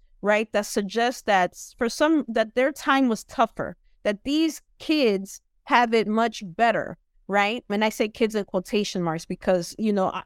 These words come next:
that's often the language that we're using, almost to, again, minimize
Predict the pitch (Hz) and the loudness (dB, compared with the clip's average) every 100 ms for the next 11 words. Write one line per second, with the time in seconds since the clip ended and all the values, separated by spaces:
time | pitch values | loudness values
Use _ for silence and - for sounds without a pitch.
0 | 208 196 214 - - 214 220 202 185 190 | 0 0 0 -2 0 0 2 0 2 2
1 | 202 196 180 190 175 170 170 196 285 214 | 2 0 0 2 2 0 -2 0 0 0
2 | 180 175 233 294 294 - - - 220 254 | -2 0 2 4 2 0 -4 -4 0 2
3 | 233 196 214 269 311 277 208 185 180 180 | 2 0 2 4 4 6 4 2 -2 -4
4 | 185 | -8